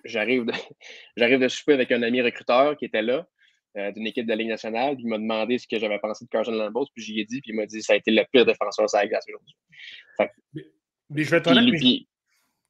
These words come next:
Speaker 2: non, vas-y, Kevin.
Speaker 1: Vas-y, vas-y.
Speaker 2: Mhm. Ben, c'est que dans le fond, je m'en allais, j'allais, j'allais renchérir sur Lambos. Moi, j'ai regardé les séries de la W H L l'an dernier, puis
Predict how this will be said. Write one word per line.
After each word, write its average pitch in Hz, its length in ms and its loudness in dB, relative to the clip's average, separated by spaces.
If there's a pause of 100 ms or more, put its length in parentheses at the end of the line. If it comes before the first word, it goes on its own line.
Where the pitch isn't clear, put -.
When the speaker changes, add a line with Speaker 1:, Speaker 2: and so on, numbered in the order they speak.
(160)
Speaker 2:
non, 147 120 -4
vas-y, 143 200 -2
Kevin. 127 180 6
Speaker 1:
Vas-y, 135 120 6
vas-y. 139 300 4 (280)
Speaker 2:
Mhm. 143 200 -12 (580)
Ben, 160 200 6
c'est 165 120 -4
que 156 40 0
dans 165 60 6
le 147 60 2
fond, 254 80 6
je 170 60 0
m'en 170 80 4
allais, 151 160 2
j'allais, 156 280 2
j'allais 156 240 6
renchérir 196 480 2
sur 143 180 -4
Lambos. 143 400 2 (380)
Moi, 262 80 2
j'ai 214 120 4
regardé 156 240 4
les 190 100 -2
séries 151 440 -4
de 170 60 -4
la 143 100 4
W 143 460 -2
H 160 180 -2
L 196 60 4
l'an 147 160 0
dernier, 135 360 -6
puis 151 240 -12